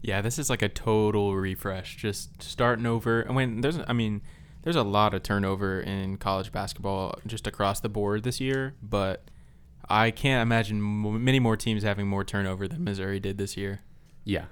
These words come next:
Speaker 2: it's insane. And especially when you consider that one of the three players returning is Jordan Wilmore, who
Speaker 1: <laughs> Yeah.
Speaker 2: didn't contribute very many stats whatsoever. So, like,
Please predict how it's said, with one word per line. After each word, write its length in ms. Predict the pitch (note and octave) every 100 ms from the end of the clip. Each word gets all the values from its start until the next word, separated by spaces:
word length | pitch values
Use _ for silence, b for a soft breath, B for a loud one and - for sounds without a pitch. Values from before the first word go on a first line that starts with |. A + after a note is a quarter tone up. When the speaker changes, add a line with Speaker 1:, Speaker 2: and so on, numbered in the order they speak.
| -
Speaker 2:
it's 240 | G#2 -
insane. 400 | G2+ F#2 F2 D#2
And 180 | F#2 A2
especially 480 | A2 G#2 A2 - G#2+
when 120 | F#2+
you 60 | F2
consider 380 | F#2+ - F#2
that 120 | F2 E2+
one 200 | F2+ G2
of 100 | F2+
the 80 |
three 260 | F2 - F#2
players 400 | - F2+ F2+ F2
returning 460 | E2 - E2 F#2 G2
is 120 | D2+
Jordan 280 | F2 E2 D#2+
Wilmore, 360 | E2 F#2 G#2
who 100 | G2+
Speaker 1:
<laughs> 20 |
Yeah. 40 | -
Speaker 2:
didn't 240 | F2+ E2
contribute 440 | - F2 - F2 F2+
very 160 | F2
many 180 | E2+ F2
stats 380 | F2 F2 F2+ -
whatsoever. 640 | F2 F2 E2 E2+ G2+ A2 b b b b b
So, 300 | - G#2 F#2
like, 320 | F2 E2+ -